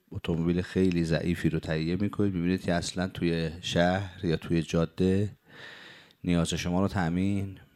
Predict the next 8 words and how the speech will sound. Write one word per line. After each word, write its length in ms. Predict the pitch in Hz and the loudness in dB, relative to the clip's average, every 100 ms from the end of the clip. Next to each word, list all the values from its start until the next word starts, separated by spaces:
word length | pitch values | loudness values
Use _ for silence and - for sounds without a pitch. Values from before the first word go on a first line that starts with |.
| - - - - | -20 -20 -20 0
نمی‌کنه. 600 | 90 76 - 76 69 - - _ _ _ - - - - - - _ | 2 2 -2 -10 -12 -16 -20 _ _ _ -20 -20 -20 -20 -20 -20 _
خب 180 | - 92 | -6 -2
میگی 180 | 92 101 | 0 0
چی؟ 300 | - - 117 | 0 0 0
مشکل 380 | 117 95 110 107 | 0 0 2 2
از 120 | 98 | 2
کجاست؟ 580 | - 90 101 107 110 98 | 0 2 4 2 0 -4
میگیم 300 | 92 101 | -6 -6